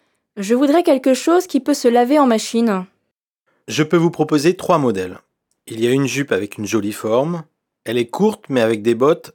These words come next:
Speaker 2: ça ira pour l'hiver. Il y en a une autre qui est plutôt ample et plus longue. Et j'ai aussi une troisième jupe. Elle est longue,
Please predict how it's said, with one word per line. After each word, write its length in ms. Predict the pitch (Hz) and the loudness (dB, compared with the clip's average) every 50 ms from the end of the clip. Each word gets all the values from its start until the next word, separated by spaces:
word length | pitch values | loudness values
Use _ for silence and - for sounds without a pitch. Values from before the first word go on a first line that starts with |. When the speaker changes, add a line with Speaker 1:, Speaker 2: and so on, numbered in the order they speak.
| _ | _
Speaker 2:
ça 180 | - - - 127 | -14 -8 -6 -2
ira 280 | 120 117 120 147 165 | -2 0 0 0 0
pour 160 | 160 165 160 156 | 0 0 0 0
l'hiver. 480 | 156 151 139 120 110 107 104 104 - _ _ _ _ _ _ _ _ _ _ _ _ _ _ _ _ | 0 0 0 0 0 0 -2 -6 -10 _ _ _ _ _ _ _ _ _ _ _ _ _ _ _ _
Il 100 | - 151 | -6 -2
y 60 | 147 | -2
en 80 | 151 143 | 0 0
a 60 | 143 | 0
une 160 | 143 143 147 | -2 0 2
autre 240 | 151 156 151 - - | 2 0 0 -2 -10
qui 180 | - - - 120 | -18 -8 -6 -6
est 60 | - | -6
plutôt 500 | - _ _ - 208 202 - 196 170 151 | -6 _ _ -4 -4 0 2 2 2 2
ample 380 | 147 143 127 - 110 101 - - _ _ _ | 0 -2 -4 -8 -12 -14 -14 -16 _ _ _
et 80 | 123 117 | -8 -8
plus 200 | - - 101 95 | -6 -8 -10 -8
longue. 360 | 104 131 170 214 214 202 180 - _ _ _ _ _ _ _ _ _ _ _ _ | -4 -4 -2 -2 -2 -4 -6 -6 _ _ _ _ _ _ _ _ _ _ _ _
Et 140 | 196 208 170 | 0 0 2
j'ai 140 | 147 160 | 2 2
aussi 260 | 143 131 - - - 185 | 0 0 0 -2 -2 -2
une 160 | 185 165 - | -2 -2 -4
troisième 420 | - - 165 151 139 151 147 139 | -2 -2 -2 0 0 -2 -2 -2
jupe. 320 | 117 107 113 117 117 - _ _ _ _ _ _ _ _ _ _ _ _ _ _ _ _ _ _ _ | -4 -6 -8 -8 -8 -14 _ _ _ _ _ _ _ _ _ _ _ _ _ _ _ _ _ _ _
Elle 140 | 123 110 | -2 0
est 80 | 113 113 | 0 0
longue, 460 | 117 139 170 202 220 196 190 185 - | 2 2 2 2 2 2 0 -2 -2